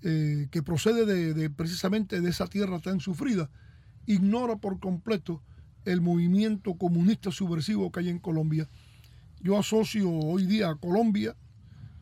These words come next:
con el dolor cubano. Quizás Colombia ha sido el país de América que más ha sufrido en los últimos cuarenta años,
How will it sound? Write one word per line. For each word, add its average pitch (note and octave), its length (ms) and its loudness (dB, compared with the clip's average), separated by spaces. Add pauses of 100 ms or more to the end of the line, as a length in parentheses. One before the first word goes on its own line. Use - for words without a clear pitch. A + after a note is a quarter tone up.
con F3 220 0
el D#3+ 80 0
dolor F#3+ 320 2
cubano. G3 460 0 (640)
Quizás F#3+ 320 -2
Colombia G3 440 0
ha C#3+ 40 -2
sido G#3 440 0
el D#3 120 -2
país F3+ 300 0
de F#3+ 60 2
América F#3 640 0 (720)
que E3 140 0
más G3+ 300 0
ha F3 100 -2
sufrido B3+ 580 -2 (540)
en F3 160 0
los D#3 180 -2
últimos F#3+ 420 0
cuarenta G3+ 520 -2
años, E3 420 -2